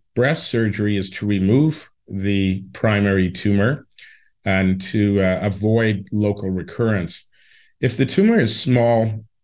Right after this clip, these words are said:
typically the choice is between a lumpectomy, uh, versus, um, um, mastectomy. If the tumor is quite large, then a mastectomy may be necessary,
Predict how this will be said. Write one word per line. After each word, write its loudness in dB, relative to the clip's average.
typically -2
the 0
choice -2
is -4
between -2
a 0
lumpectomy, 0
uh, 2
versus, 0
um, -2
um, -2
mastectomy. 0
If -2
the 2
tumor 2
is 0
quite 0
large, 0
then -2
a -4
mastectomy 0
may 0
be -2
necessary, -2